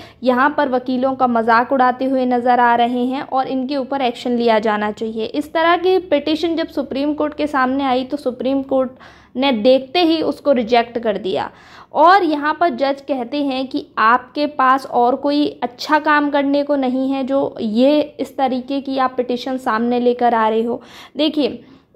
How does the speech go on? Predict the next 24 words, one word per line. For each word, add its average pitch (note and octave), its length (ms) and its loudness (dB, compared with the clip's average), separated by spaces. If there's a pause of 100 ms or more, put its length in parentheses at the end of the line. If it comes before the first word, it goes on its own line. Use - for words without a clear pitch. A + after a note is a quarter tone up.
(120)
सही E4 260 4
बात D4 300 4
है, D4 120 -4
वहाँ C#4 420 -4
पर D4+ 120 0
वो D4+ 120 -2
अपने D4+ 260 -2
प्रोफेशन, C4+ 580 -2
अपनी C4+ 300 -2
जर्नी A#3+ 460 2
को C#4 200 0
as B3 220 0
a C#4 160 0
stand-up C#4 480 -2 (120)
comedy C4+ 380 0
के C#4 100 -4
बेसिस A#3+ 380 0
पर C4 140 -2
बता G#3 340 0
रहे G#3+ 220 -4
थे। A#3 200 -6
तो A#3 160 -2
वहाँ B3 460 0
पर D#4 200 2